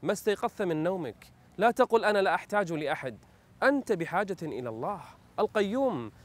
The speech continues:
هذا قارون الذي قيل له: "من أين لك كل هذه الأموال؟" قال: "إنما أوتيته على علم عندي،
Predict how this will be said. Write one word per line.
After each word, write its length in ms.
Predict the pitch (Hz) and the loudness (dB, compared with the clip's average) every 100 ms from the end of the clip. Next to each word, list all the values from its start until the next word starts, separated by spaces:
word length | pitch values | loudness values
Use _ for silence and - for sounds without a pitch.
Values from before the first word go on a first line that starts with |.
| - | -16
هذا 320 | - 226 247 233 | 4 6 8 6
قارون 760 | 226 214 233 262 202 127 101 - - - - - | 6 6 8 8 6 2 -6 -14 -20 -20 -12 2
الذي 480 | 185 233 233 220 196 | 2 4 2 4 2
قيل 540 | 180 233 240 220 208 | 2 -2 0 4 6
له: 300 | 226 202 214 | 6 6 4
"من 200 | 196 196 | 2 2
أين 260 | 208 254 247 | 4 4 6
لك 280 | 220 214 190 | 4 2 -2
كل 280 | 185 202 175 | -4 0 2
هذه 340 | 165 156 147 | 2 2 0
الأموال؟" 720 | 143 139 135 135 127 113 104 107 - - - - | -2 -2 0 0 0 -4 -10 -16 -20 -20 -4 8
قال: 380 | 202 262 285 285 - - - - - - | 10 10 4 -4 -18 -20 -20 -20 -16 -4
"إنما 440 | 156 170 180 165 | 0 4 4 4
أوتيته 800 | 143 147 143 175 160 143 131 143 | 0 -2 -4 -4 -6 -6 -6 -2
على 200 | 135 139 | 0 2
علم 640 | 139 156 196 156 131 120 | 0 0 -4 -2 -4 -4
عندي، 760 | 123 139 123 110 107 101 95 | -2 -2 -2 -2 -4 -6 -10